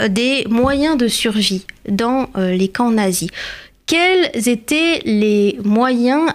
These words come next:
à la disposition des organisations de résistance clandestine pour sauver le plus de vies possible ?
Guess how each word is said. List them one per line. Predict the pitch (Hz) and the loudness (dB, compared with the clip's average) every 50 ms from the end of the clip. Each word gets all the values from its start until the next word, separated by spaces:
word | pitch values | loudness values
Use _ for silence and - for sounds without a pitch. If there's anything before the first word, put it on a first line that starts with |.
| - 220 | -4 -4
à | 226 220 | -4 -2
la | 220 214 | -2 -2
disposition | 190 214 247 - - - 285 247 226 226 214 - - - 285 311 339 359 359 349 302 | -2 -2 -2 -2 -2 -2 -2 0 0 0 -2 -2 0 0 0 0 2 2 2 2 2
des | 226 220 208 202 | 2 2 0 0
organisations | 190 185 - 196 196 196 208 202 - 262 | -2 -2 -2 -2 0 0 0 0 0 0
de | 254 220 208 | 0 2 2
résistance | 208 220 220 208 214 214 - - 214 208 202 - | 2 2 2 0 0 -2 -4 -4 -6 -4 -6 -6
clandestine | - - 233 233 208 208 196 - - - 262 285 311 285 247 | -4 -2 0 0 2 0 0 -2 -4 -2 0 0 0 0 -2
pour | - 240 220 - - | -4 -4 -4 -4 -4
sauver | - - 254 240 226 208 247 285 | -2 0 0 0 0 0 0 0
le | 277 233 202 | 2 0 0
plus | 196 196 - - 254 247 220 | -2 -2 -2 -2 -2 -2 0
de | 202 214 202 | 0 0 0
vies | 190 185 202 202 | 0 0 -2 -4
possible ? | - 175 190 - - - - - - | -2 -2 -2 -2 -2 -4 -6 -10 -12